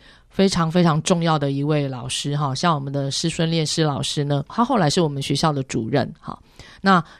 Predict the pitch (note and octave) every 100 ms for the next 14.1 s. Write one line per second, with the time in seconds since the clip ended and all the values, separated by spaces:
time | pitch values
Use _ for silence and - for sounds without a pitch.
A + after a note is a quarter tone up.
0 | - F#3+ F#3+ F3+ D3+ C#3 F3 F3 D3+ D3
1 | D#3+ D#3+ E3 C#3+ D3+ D3+ C#3 C#3+ C#3+ C3+
2 | C3+ C3 B2+ - - - D#2+ - - -
3 | - - E3+ F#3 G3 F3+ G3 D#3+ D3+ E3+
4 | D#3 E3+ D3 C#3+ C#3+ C#3+ E3 F3 F3+ E3+
5 | D3 - C3+ - D3 D3 - _ _ -
6 | - D3+ E3 C#3+ D3+ D3+ D#3 D3+ C3+ B2+
7 | - B2 - E2+ A2+ A#2 - F2+ C2+ -
8 | - D#3+ _ _ _ - - - D#3+ D#3
9 | D#3 F3+ G3+ F#3+ F3 F3 F3 G3+ F3+ D3
10 | D3+ E3 G3 F3+ E3+ D#3+ F3 D3 - D3
11 | C#3+ D#3 C3+ - E3 D#3+ D#3 - D#3 D3+
12 | C#3+ C#3+ C#3+ D#3 B2+ D3+ E3+ E3+ E3+ D#3+
13 | D3+ C#3 C#3 D3+ D3 E3 C#3+ C3 B2+ C3
14 | C3